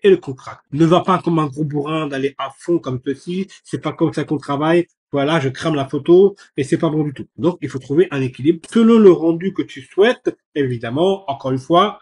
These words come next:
avec le bon équilibre. Je ferme. Par contre, il y a une chose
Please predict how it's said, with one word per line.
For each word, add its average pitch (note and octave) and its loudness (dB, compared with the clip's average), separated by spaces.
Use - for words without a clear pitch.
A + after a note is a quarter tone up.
avec D3+ -2
le B2+ -4
bon D#3 0
équilibre. A#2+ -8
Je C3+ 2
ferme. A2 -8
Par C#3 -2
contre, D4+ 0
il E3+ 2
y - 8
a A3 8
une A#3+ 6
chose C#4 2